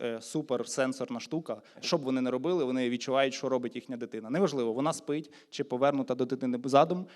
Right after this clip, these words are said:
але якщо вона відчуває, що дитина падає, вона її підхоплює. Це неймовірно, класно. Але я впевнений, що в чоловіків також є такий дар.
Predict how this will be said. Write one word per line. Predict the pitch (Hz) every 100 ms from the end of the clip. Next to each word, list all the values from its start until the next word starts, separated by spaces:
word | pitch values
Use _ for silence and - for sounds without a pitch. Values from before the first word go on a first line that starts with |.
| -
але | 139
якщо | 131 147
вона | 131
відчуває, | 127 131 123
що | -
дитина | 123 127 117
падає, | 147 147 147 151 131
вона | 131 123
її | 123 123
підхоплює. | - 123 113 107 107 120
Це | 143
неймовірно, | 143 135 117 107 -
класно. | - 110 - - _ - _
Але | - 156 214 294 - - _ _ _ -
я | 147
впевнений, | 233 180 143 127
що | -
в | 127
чоловіків | 147 147 165 170
також | 151 156 147 117
є |
такий | 113 113 117
дар. | 147 202